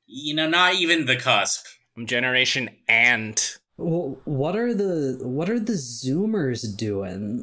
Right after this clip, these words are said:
Speaker 3: these days? Like, d-, d-, are they, are, are they Tindering? Are you Tindering? Uh, uh, are we beyond Tinder?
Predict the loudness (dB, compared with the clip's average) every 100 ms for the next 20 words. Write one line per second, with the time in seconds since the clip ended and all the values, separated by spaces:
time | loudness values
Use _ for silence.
0 | -4 -2 -2 -6 -6 -4 -4 -2 -2 -4
1 | -8 -12 -20 -12 -6 -2 -2 -4 -8 -10
2 | -6 -4 -4 -4 -2 -2 -4 -4 -2 -2
3 | -2 -4 -2 -2 -2 -4 -4 -2 0 0
4 | 0 0 0 0 -2 -4 -4 -2 0 0
5 | -2 0 0 0 -4 -12 -12 -6 -4 -4
6 | -6 -6 -4 -2 0 0 -2 -2 0 0
7 | 0 0 0 0 -2 -6 -4 0 0 0
8 | -2 -4 -6